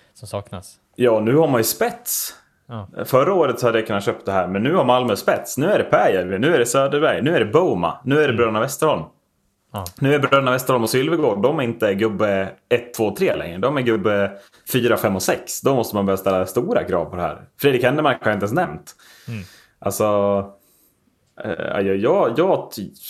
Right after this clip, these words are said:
Speaker 2: jag tycker, alltså Malmö till, till,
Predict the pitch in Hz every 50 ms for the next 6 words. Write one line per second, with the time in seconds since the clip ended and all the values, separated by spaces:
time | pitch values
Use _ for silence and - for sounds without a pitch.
0 | - - - 69 - 110 - - - 78 139 165 170 170 139 127 - 107 101 85
1 | 110 110 - 117 110 117 123 139 165 180 156 127 135 127 113 107 101 98 90 -
2 | - - 113 107 98 95 92 92 87